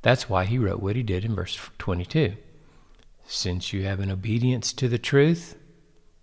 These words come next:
the truth that you're one with Jesus and that is to govern all your behavior. "Since you have an obedience to the truth, purified your souls for a sincere love of the brethren, fervently love one another from the heart."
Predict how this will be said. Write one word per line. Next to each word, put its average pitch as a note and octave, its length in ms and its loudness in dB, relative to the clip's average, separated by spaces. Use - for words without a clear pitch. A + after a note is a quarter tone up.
the - 80 -6
truth A2 460 0
that E2+ 180 -2
you're F2 180 -2
one F2+ 260 -2
with F#2+ 120 -4
Jesus F#2+ 500 -4
and F#2 200 -4
that F2+ 240 -4
is E2+ 180 -4
to - 100 -8
govern F2+ 380 -2
all F2 100 -2
your E2+ 160 -2
behavior. E2 520 -4
"Since D#3 340 6
you F3+ 100 8
have D3 120 6
an C3 100 6
obedience C3+ 460 4
to A#2+ 100 -4
the A2 100 0
truth, B2+ 420 2
purified C#3 600 4
your A2 140 2
souls A#2+ 460 0
for F2+ 180 0
a E2+ 40 -2
sincere B2 540 2
love A#2 280 2
of G2+ 60 -2
the G#2 60 2
brethren, A2+ 500 0
fervently D3+ 540 4
love C3 300 4
one A#2+ 180 4
another A#2 380 2
from G2+ 300 -2
the G#2 100 -2
heart." F2 380 -6